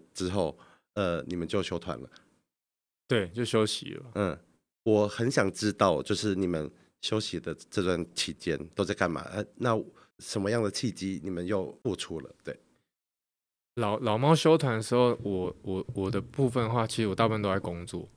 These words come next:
Speaker 2: 因为老猫那时候录完《小港罗曼史》的时候，我们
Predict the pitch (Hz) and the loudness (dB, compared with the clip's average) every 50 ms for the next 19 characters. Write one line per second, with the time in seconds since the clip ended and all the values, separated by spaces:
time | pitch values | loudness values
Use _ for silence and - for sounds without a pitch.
0 | _ _ _ - 143 151 156 139 113 101 98 110 123 127 131 135 131 - - - | _ _ _ 0 2 4 4 4 4 2 2 2 4 4 4 2 0 -4 -12 -6
1 | - 139 143 127 131 120 123 127 131 120 110 101 98 98 98 - 107 110 107 98 | 0 0 2 4 6 6 8 8 8 8 8 6 4 2 0 0 0 0 0 0
2 | 95 92 107 110 101 98 - - 98 90 90 98 101 101 101 90 85 92 92 92 | -2 -2 -2 -2 -2 -4 -6 -8 -10 -10 -8 -4 -2 -2 -2 -2 -2 -4 -4 -4
3 | 92 92 92 | -6 -6 -8